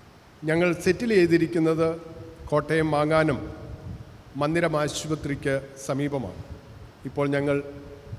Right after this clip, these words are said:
മച്ചുകാട് സഭയിലെ അംഗങ്ങൾ ആണ്. ഞങ്ങൾ നിങ്ങളുടെ ഭവനങ്ങൾ സന്ദർശിക്കുമ്പോൾ പരസ്പരം കൂടുതൽ പരിചയപ്പെടാമെന്ന്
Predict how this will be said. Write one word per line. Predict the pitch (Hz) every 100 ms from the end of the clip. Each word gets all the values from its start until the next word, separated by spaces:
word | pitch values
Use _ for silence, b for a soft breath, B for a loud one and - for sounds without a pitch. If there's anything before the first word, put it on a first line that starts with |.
| 135
മച്ചുകാട് | 143 127 185 175 175 160 - - - - - - -
സഭയിലെ | 147 135 143 139 139 135 - 151
അംഗങ്ങൾ | 135 139 135 127 - - 123
ആണ്. | 98 - - - - - - - - - - - - - - - - - - - -
ഞങ്ങൾ | 165 185 190
നിങ്ങളുടെ | 202 214 208 208
ഭവനങ്ങൾ | 185 190 202 190
സന്ദർശിക്കുമ്പോൾ | 185 180 175 190 170 180 165 110 98 - - - - - - - - - - - - - - -
പരസ്പരം | 156 160 - 175 180 175
കൂടുതൽ | 175 180 185 170
പരിചയപ്പെടാമെന്ന് | 175 151 165 165 160 160 156 147 147